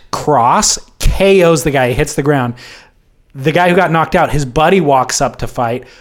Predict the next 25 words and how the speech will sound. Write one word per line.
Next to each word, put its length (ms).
K 300
Os 200
that 300
guy. 320
A 80
third 460
guy 160
walks 340
up 160
to 60
fight, 420
K 260
Os 140
that 180
guy. 140
Three 320
punches, 520
three 420
K 280
Os, 320
gets 200
back 260
in 60
the 80
car, 460